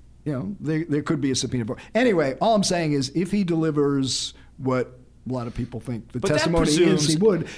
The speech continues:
Speaker 1: that could prompt the resolution here of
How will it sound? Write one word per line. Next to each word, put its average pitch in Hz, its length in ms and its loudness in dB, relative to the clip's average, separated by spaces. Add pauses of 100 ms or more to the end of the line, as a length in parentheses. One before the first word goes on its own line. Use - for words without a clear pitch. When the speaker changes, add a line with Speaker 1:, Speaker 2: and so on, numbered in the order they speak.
(100)
Speaker 1:
that 226 520 -2
could 156 640 0 (440)
prompt 143 560 -2
the 127 560 0 (640)
resolution 135 720 0
here 117 380 0
of 110 520 -4